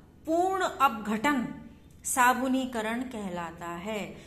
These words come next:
यानी जितने भी fatty oils हैं, अगर हम उनकी क्रिया केओएच या कोई भी क्षार होता है या alkali होता है उससे कराते हैं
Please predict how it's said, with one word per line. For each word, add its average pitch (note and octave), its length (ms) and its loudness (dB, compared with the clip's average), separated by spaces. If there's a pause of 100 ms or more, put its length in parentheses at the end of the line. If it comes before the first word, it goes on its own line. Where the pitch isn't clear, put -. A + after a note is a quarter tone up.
(200)
यानी D#4+ 240 2
जितने B3+ 360 -2
भी G4+ 180 2
fatty A3+ 500 0
oils C#4 420 4
हैं, - 440 -6 (280)
अगर E4 260 4
हम E4 220 2
उनकी C#4 440 -2
क्रिया A#3+ 800 -2 (420)
केओएच D#4+ 680 2
या C4+ 120 0
कोई D#4 260 -2
भी D#4 120 -2
क्षार C#4+ 440 2
होता A#3+ 220 -2
है C4 200 -2
या C#4+ 100 0
alkali A#3+ 440 0
होता A#3 280 -4
है A#3 220 -2
उससे C#4 340 -6
कराते F#3+ 420 -6
हैं B3 640 -4